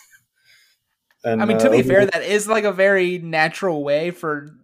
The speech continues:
Speaker 2: for them to s-, like, to solve that, where it's like they're surrounded. I get it, but it, it do-, it feels weird that, like, that, that's, like, just the one, like, one of the ten similarities in the sequences.
Speaker 1: Yeah, and it's like,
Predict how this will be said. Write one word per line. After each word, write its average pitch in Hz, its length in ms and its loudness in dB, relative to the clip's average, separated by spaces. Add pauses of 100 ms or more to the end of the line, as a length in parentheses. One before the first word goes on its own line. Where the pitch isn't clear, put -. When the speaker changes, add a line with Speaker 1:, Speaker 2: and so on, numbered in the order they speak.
(120)
Speaker 2:
for 156 240 -6
them 151 300 -2
to 156 80 -12
s-, - 200 -12
like, 160 460 -6
to 160 140 -14
solve 151 380 0
that, 165 260 4
where 143 100 -4
it's 135 140 -8
like 139 160 -8
they're 139 100 -2
surrounded. 143 720 -2
I 151 120 0
get 139 280 -2
it, 175 160 2
but 156 140 -2
it, 156 200 -2
it 165 160 -6
do-, 160 100 2
it 170 300 -2
feels 190 360 0
weird 165 340 -2
that, 147 240 -8
like, 131 380 -10 (840)
that, 151 240 0
that's, 143 320 -6
like, 143 220 -8
just - 220 -12
the 135 100 -6
one, 131 500 -6
like, 160 400 -4
one 139 220 -4
of 131 80 -8
the 113 180 -4
ten 127 540 -4
similarities 120 880 -4
in 156 160 -8
the 143 80 -8
sequences. 147 500 0
Speaker 1:
Yeah, 117 60 0
and 123 80 0
it's 123 180 -2
like, 123 440 0